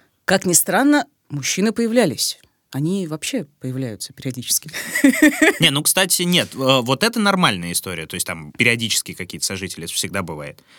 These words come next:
Speaker 2: Я имею в виду постоянного отца.
Speaker 1: Нет, постоянного отца не было. И просто были какие-то отношения, которые заканчивались.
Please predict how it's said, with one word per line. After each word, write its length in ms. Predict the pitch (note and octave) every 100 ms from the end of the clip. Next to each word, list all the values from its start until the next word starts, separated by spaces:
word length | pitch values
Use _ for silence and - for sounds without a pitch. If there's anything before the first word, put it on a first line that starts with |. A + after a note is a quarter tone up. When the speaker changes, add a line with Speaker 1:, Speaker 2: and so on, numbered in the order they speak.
| -
Speaker 2:
Я 160 | G#2 B2
имею 160 | B2+ G#2+
в 20 |
виду 100 | G2+
постоянного 640 | - - C3 G#2 E2 D2+
отца. 240 | D2+ - - _ _ _ -
Speaker 1:
Нет, 380 | A3+ D#3+ - -
постоянного 520 | - F3+ A3+ C#4 F#3+
отца 180 | F3 F#3+
не 140 | E3
было. 240 | C3 A#2 - - - - - -
И 480 | E3+ E3+ D#3 D3 - -
просто 280 | G#3+ A#3 F3+
были 200 | F#3+ F3
какие-то 340 | D#3 F3 D3
отношения, 480 | D3 D#3+ - D#4 D4
которые 300 | E3 F#3+ F3+
заканчивались. 880 | D3 D3 D#3+ C#3 - B2+ A#2 -